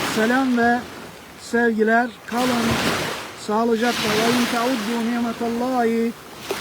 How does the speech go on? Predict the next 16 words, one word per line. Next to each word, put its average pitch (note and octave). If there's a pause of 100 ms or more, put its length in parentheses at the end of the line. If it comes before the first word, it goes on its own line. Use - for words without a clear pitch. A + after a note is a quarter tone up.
(140)
la A#3
tuhsuha." A#3+
Allah G3+
Celle A3+
Celaluhu'nun A#3
ifadesiyle G#3 (1080)
Allah'ın B3
nimetlerini A#3 (760)
saymaya A#3+
kalksanız A#3 (1080)
sayamazsınız. A3+ (580)
Böyle A#3 (100)
uçsuz, B3+ (580)
bucaksız A#3 (120)
bir A#3
kainatta A3+